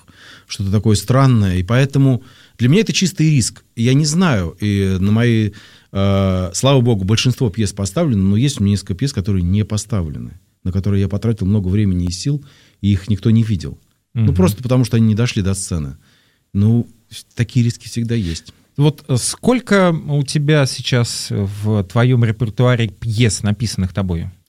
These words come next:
Speaker 1: Ну, около двадцати, может,
Speaker 2: Мгм.
Speaker 1: больше двадцати, ну, двадцать, примерно так. Э, ну, там три не поставлены, остальные поставлены, слава богу, и почти все я видел. Э, и это счастье, потому что,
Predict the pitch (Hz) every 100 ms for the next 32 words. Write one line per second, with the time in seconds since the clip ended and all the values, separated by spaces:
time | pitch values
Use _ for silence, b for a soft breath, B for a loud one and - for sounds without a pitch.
0 | _ 131 185 151 107 110 - - 98 87
1 | 76 - 98 87 92 90 - 78 80 -
2 | - 120 113 95 98 - - 95 107 92
3 | 87 80 - b b b b b b 95
4 | 92 90 87 101 113 87 - 110 113 95
5 | 92 92 87 78 78 82 92 98 107 98
6 | 123 95 85 - 90 82 104 143 95 90
7 | 87 92 87 95 - 104 120 95 92 90
8 | 78 71 62 _ _ b b b b b
9 | - 92 95 95 92 90 92 113 123 -
10 | 131 - - - 85 101 104 - 110